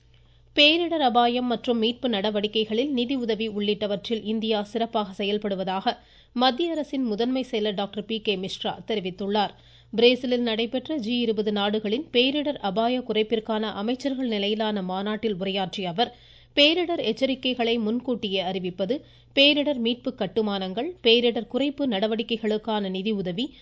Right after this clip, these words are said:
மறுசீரமைப்பு நடவடிக்கைகளில் இயற்கையோடு இயைந்த தீர்வுகள் உள்ளிட்ட இந்தியாவின் நிலைப்பாடுகளை எடுத்துரைத்தார். முன்னதாக கடந்த வியாழக்கிழமை தொடங்கிய இம்மாநாட்டில்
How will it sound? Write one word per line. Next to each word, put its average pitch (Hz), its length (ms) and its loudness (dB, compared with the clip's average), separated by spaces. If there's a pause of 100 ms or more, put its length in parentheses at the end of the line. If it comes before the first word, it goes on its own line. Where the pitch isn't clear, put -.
(200)
மறுசீரமைப்பு 240 840 2
நடவடிக்கைகளில் 214 840 0
இயற்கையோடு 269 720 0
இயைந்த 233 380 0
தீர்வுகள் 220 500 -2
உள்ளிட்ட 202 460 0 (400)
இந்தியாவின் 277 560 0
நிலைப்பாடுகளை 214 720 -2
எடுத்துரைத்தார். 202 720 0 (420)
முன்னதாக 226 500 0 (320)
கடந்த 277 260 4
வியாழக்கிழமை 285 720 0
தொடங்கிய 220 500 0
இம்மாநாட்டில் 202 680 0